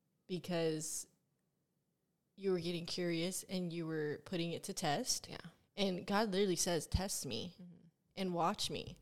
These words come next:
Speaker 1: Like, and I think it's so, uh, important to say that this very day right now,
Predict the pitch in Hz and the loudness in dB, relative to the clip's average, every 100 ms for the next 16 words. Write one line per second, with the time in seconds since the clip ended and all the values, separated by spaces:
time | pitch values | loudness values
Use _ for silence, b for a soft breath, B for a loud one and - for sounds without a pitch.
0 | _ 175 165 - b b b b - 202 | _ 0 0 -2 b b b b 0 2
1 | 180 170 156 - _ _ _ _ _ _ | 4 0 -4 -8 _ _ _ _ _ _
2 | _ _ _ _ - 202 202 190 190 - | _ _ _ _ -2 0 2 2 0 2
3 | - 190 185 185 180 - - - 185 170 | 4 6 6 4 2 0 -6 -4 0 2
4 | 139 - 208 185 202 202 185 185 185 170 | 0 -2 -4 -2 0 0 0 -2 -2 0
5 | - 170 202 165 156 185 b b b - | 2 2 4 2 0 -4 b b b -8
6 | 185 170 170 170 - _ _ _ _ _ | -2 0 2 0 -4 _ _ _ _ _
7 | _ 190 190 190 185 160 190 190 185 156 | _ 0 2 2 4 4 4 2 4 4
8 | 160 160 190 190 156 147 170 | 4 2 2 0 0 0 0